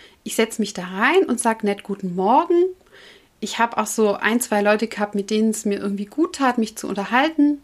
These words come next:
Aber manchmal war es einem auch gar nicht nach, so nach Reden. Und ich hab immer relativ schnell meine Stöpsel ins Ohr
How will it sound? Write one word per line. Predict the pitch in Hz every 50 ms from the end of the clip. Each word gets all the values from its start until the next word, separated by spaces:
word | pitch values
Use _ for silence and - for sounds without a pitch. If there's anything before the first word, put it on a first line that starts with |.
| _ _ _
Aber | - 214 208 208
manchmal | 208 208 220 220 - 214 202 196
war | 208 240
es | 254 -
einem | - 240 226
auch | 220 214 -
gar | 220 214
nicht | 214 220 214 - -
nach, | 214 208 -
so | - - - - - - 220
nach | 220 214 202 208 -
Reden. | 214 214 226 226 226 220 - - - - - - - - _
Und | 220 214
ich | 208 -
hab | 233 233 233
immer | 233 214 208 202
relativ | 220 240 254 262 - - 220 -
schnell | - 220 214 214
meine | 220 208 202 202
Stöpsel | 196 - - 220 226 226 - - 254
ins | 220 233 226 - -
Ohr | - 214 214 226 226